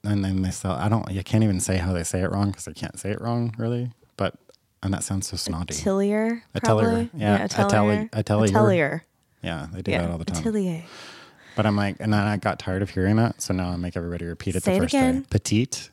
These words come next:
Speaker 1: Atelier.
Speaker 2: <laughs>
Speaker 1: Atelier.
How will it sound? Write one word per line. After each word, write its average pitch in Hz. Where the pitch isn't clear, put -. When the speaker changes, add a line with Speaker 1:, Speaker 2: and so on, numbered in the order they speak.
Speaker 1:
Atelier. 90
Speaker 2:
<laughs> -
Speaker 1:
Atelier. 107